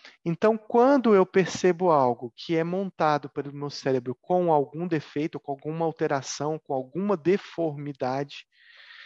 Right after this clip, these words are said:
existe um erro de leitura de, dessa fo-, na formação desse, desse código, E aí eu posso ver uma imagem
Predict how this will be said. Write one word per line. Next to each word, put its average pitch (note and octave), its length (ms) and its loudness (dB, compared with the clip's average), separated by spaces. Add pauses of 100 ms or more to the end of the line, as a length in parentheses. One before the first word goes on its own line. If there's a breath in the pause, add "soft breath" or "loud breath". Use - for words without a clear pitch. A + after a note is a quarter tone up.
(360 loud breath)
existe F3 520 2
um G#3 220 2
erro D#3 320 2
de D#3 140 -4
leitura A3+ 1080 0 (300)
de, D3 400 2
dessa C#3+ 400 -4
fo-, D#3 400 -2 (100)
na C#3 200 -6
formação C#3+ 760 -4
desse, D3 480 0
desse D3+ 260 -4
código, D3+ 420 -2 (1120 loud breath)
E F#3 100 4
aí D#3 240 6
eu C#3+ 120 4
posso C#3 360 -4
ver C#3+ 140 -6
uma D3 220 -2
imagem D3 580 -4